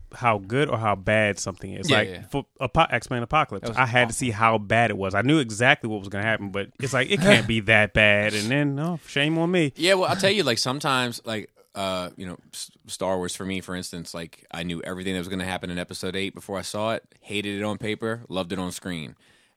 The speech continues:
Speaker 3: I knew everything that was gonna happen in Episode Nine before Episode Nine, thought it might be okay on paper,
Speaker 2: That's awful.
Speaker 3: hated it on screen.
Speaker 1: Wow.
Speaker 3: Like, so, like, like, I think that, like, getting an idea for what the story is and seeing how the story is presented,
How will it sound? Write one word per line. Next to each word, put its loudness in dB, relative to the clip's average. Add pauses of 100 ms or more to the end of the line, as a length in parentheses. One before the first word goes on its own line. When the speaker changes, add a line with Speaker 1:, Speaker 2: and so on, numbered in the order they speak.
Speaker 3:
I 0
knew 0
everything 0
that -2
was -4
gonna -2
happen -2
in -2
Episode -4
Nine -4 (100)
before -6
Episode -6
Nine, -6 (240)
thought 2
it -4
might -6
be -2
okay -4
on -2
paper, -2
Speaker 2:
That's -6
awful. -14
Speaker 3:
hated 2
it 0
on -2
screen. -6
Speaker 1:
Wow. -10 (320)
Speaker 3:
Like, 6
so, 2
like, 4
like, 2
I 4
think 0
that, 2
like, -2
getting 0
an -2
idea 0
for -10
what -8
the -12
story -4
is -10 (320)
and -2
seeing -4
how -4
the -6
story -4
is -6
presented, -6